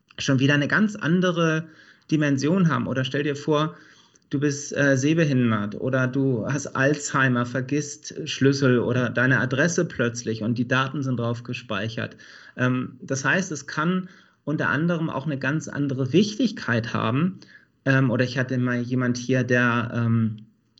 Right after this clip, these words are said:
hat ausschließlich seine medizinischen Notfalldaten drauf gehabt, weil er eben unter Epilepsie leidet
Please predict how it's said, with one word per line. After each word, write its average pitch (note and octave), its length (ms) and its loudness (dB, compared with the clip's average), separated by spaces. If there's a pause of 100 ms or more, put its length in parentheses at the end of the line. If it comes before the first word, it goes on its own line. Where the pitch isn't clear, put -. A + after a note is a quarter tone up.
(420)
hat A#2+ 260 0
ausschließlich D#3+ 500 2
seine C3+ 220 2
medizinischen C3 680 4
Notfalldaten C#3 840 4
drauf G#2 260 -6
gehabt, A#2 400 -8
weil A#2+ 140 0
er A#2 80 -2
eben B2+ 320 0
unter A#2+ 220 2
Epilepsie B2 640 2
leidet A2+ 560 4